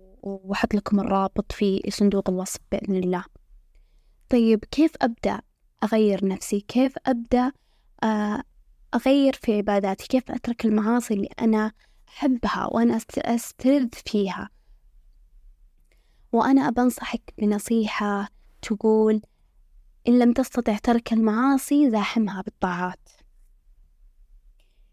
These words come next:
إذا ما قدرتي تغيرين عبايتك ال-، المزخرفة ودعبايتك الملونة، حاولي قد ما تقدرين إنه أنتي مثلًا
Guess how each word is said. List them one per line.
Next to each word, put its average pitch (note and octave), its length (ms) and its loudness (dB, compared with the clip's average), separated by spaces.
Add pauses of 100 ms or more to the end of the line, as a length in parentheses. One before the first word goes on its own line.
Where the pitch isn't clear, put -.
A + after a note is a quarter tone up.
(200)
إذا A#3+ 140 2
ما A#3+ 120 4
قدرتي A#3+ 400 0
تغيرين A3 520 2
عبايتك G#3+ 680 -2
ال-، G3 320 0
المزخرفة G3+ 1000 -2 (680)
ودعبايتك G#3 720 0
الملونة، G#3+ 720 2
حاولي G#3+ 520 0
قد G#3 180 -2
ما G#3 120 0
تقدرين - 520 -2
إنه G3+ 340 2
أنتي G3+ 340 0
مثلًا F#3+ 460 0